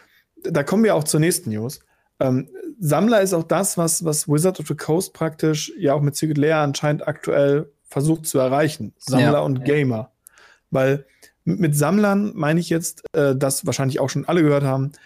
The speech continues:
Speaker 1: in dem aktuellen Secret Lair Super Drop, der aktuell ausgeliefert wird, also mit Mark Poole, den Phyrexian Praetor und so weiter und so fort, gibt es hundert Veruska Seer, äh, äh, äh, nee, Vi-, Viscar Seer
Speaker 2: Ja.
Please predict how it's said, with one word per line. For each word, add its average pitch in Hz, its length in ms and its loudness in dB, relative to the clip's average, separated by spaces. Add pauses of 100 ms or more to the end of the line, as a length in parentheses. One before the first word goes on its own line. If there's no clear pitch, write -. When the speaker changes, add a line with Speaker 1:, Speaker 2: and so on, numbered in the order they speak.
(300)
Speaker 1:
in 226 500 2
dem 156 320 0
aktuellen 175 680 2
Secret 160 380 -2
Lair 147 360 2
Super 151 340 -2
Drop, 127 260 0
der 123 140 0
aktuell 147 400 0
ausgeliefert 131 600 0
wird, 113 300 -6 (320)
also 123 200 0
mit 123 240 -2
Mark 127 280 -2
Poole, 151 420 2
den 131 140 2
Phyrexian 127 460 -2
Praetor 139 420 0
und 123 80 -2
so 123 80 0
weiter 117 140 0
und 113 60 -6
so 113 80 -10
fort, 151 300 -4 (400)
gibt 160 200 -2
es 165 240 0 (260)
hundert 220 720 2 (140)
Veruska 135 560 0 (320)
Seer, - 480 -2
äh, 131 80 2
äh, - 420 0
äh, - 160 -4
nee, 123 140 -2
Vi-, 151 180 0
Viscar 143 400 0
Seer 127 420 0 (440)
Speaker 2:
Ja. 120 220 -4